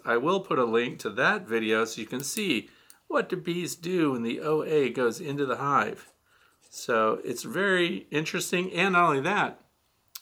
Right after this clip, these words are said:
it's gonna make you less stressed as a beekeeper thinking that you might be really bothering your bees. Because once that initial delivery of the oxalic acid goes in,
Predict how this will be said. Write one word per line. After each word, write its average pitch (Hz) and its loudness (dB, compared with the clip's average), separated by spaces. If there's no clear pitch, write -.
it's 165 -6
gonna 175 -2
make 156 0
you 190 -2
less 131 2
stressed 113 0
as 107 -2
a 107 -8
beekeeper 123 -4
thinking 127 -6
that 113 -4
you 117 -8
might 135 -6
be 113 -6
really 117 -4
bothering 120 0
your 107 -4
bees. - -12
Because 113 -2
once 170 4
that 151 6
initial 135 0
delivery 123 2
of 127 -2
the 107 2
oxalic 127 0
acid 139 0
goes 110 2
in, 165 0